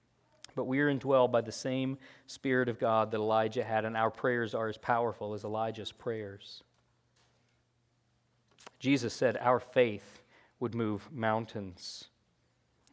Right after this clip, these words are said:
Brothers, I tell you that our prayers can raise the dead when we pray fervently for those who are lost. And God answers those prayers, and the Spirit brings to life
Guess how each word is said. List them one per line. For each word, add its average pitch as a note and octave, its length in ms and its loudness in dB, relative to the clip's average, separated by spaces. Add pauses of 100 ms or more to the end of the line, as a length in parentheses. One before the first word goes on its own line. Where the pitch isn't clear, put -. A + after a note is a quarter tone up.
(200)
Brothers, A#2 300 0
I A#2 120 6
tell A#2+ 200 0
you A2+ 120 0
that G#2+ 80 -2
our A2+ 100 4
prayers A2 540 -2 (340)
can A2+ 180 -6
raise A2 300 2
the A2 120 -10
dead G#2 480 2 (340)
when G#2+ 120 -10
we A2+ 120 0
pray A2+ 240 0
fervently B2 500 -2
for - 160 -8
those A2+ 300 -2
who A2+ 160 -8
are G#2+ 40 -6
lost. G#2 760 -6 (1300)
And A2+ 100 -8
God A#2 180 6
answers C3+ 460 0
those C3 220 -2
prayers, A#2+ 720 -4 (1000)
and A#2 120 -10
the G#2+ 40 -10
Spirit C3+ 840 -2 (800)
brings C#3 420 2
to D#3 120 -4
life B2+ 420 0